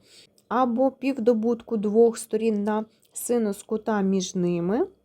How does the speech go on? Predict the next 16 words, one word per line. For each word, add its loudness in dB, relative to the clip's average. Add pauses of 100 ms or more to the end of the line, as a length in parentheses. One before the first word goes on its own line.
(1000)
Візьмемо 2
формулу. 0 (2500)
Площа 2
трикутника -4 (240)
дорівнює -4
одна 2
друга -4 (1000)
Б 2
С -4 (280)
на -2
синус -6
альфа. -8 (260)
Є -6
в -2
довідкових 2
матеріалах. -10